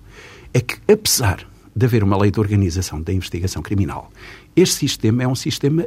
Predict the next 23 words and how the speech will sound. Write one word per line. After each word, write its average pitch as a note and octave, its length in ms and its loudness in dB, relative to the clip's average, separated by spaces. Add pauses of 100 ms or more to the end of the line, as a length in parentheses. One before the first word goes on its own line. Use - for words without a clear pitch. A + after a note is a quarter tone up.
(100)
ainda D3+ 300 4
muito C#3 280 2
incipiente, B2+ 720 -4 (720)
em F3 160 6
que C3+ 300 4
se - 160 -2
prevê B2 340 4
apenas F#2+ 540 0 (180)
um G#3 240 6
órgão D#2+ 460 0 (720)
composto A#2+ 460 0
por G2+ 140 -4
dois D#3 240 0
ministros, - 720 -2
o - 100 -14
Ministro A2 460 -4
da G#2 140 -4
Administração G#2 540 -6
Interna, G2+ 360 -4
o E2+ 40 -4
Ministro G#2 300 -4
da G2 80 -4
Justiça, - 460 -12